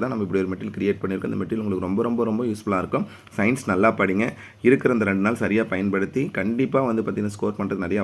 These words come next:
வாய்ப்பு இருக்கு. செம்ம கான்சன்ட்ரேட் பண்ணுங்க. கண்டிப்பா நம்ம பி ஹெச் வந்து எக்ஸ்பிளைன் பண்றோம். So, அதே மாதிரி வேறுபாடுகள் கொடுத்துருக்குறது பிசிக்ஸ், கெமிஸ்ட்ரி, பயாலஜியில் வேறுபாடுகள் லிஸ்ட் போடுங்க. முடிஞ்சா டைம் வருதா நம்ம வந்து distinguish between மட்டும்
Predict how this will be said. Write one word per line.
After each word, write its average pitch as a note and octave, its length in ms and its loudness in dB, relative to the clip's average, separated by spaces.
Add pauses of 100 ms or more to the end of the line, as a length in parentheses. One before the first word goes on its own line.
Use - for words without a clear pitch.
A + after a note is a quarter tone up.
வாய்ப்பு F2+ 260 -4
இருக்கு. F2+ 200 0 (440)
செம்ம C#3 380 2
கான்சன்ட்ரேட் G#2+ 400 -2
பண்ணுங்க. G2+ 300 0
கண்டிப்பா A2 300 2
நம்ம A#2+ 120 0 (100)
பி A2+ 160 2
ஹெச் G#2+ 180 0
வந்து G#2+ 160 0
எக்ஸ்பிளைன் G#2+ 340 -2
பண்றோம். A#2 320 0 (300)
So, - 120 -6
அதே A2 160 2
மாதிரி A#2 160 2
வேறுபாடுகள் C3 580 4
கொடுத்துருக்குறது G#2 440 0 (120)
பிசிக்ஸ், A2+ 320 0
கெமிஸ்ட்ரி, G#2 360 0
பயாலஜியில் G2+ 380 0 (100)
வேறுபாடுகள் G#2 440 0
லிஸ்ட் - 240 -12
போடுங்க. G#2 260 2
முடிஞ்சா G#2 280 -2
டைம் G#2 200 -2
வருதா A2 220 0
நம்ம G2+ 160 0
வந்து G#2 340 -4
distinguish A2+ 360 -6
between F#2+ 240 -2
மட்டும் B2+ 220 -2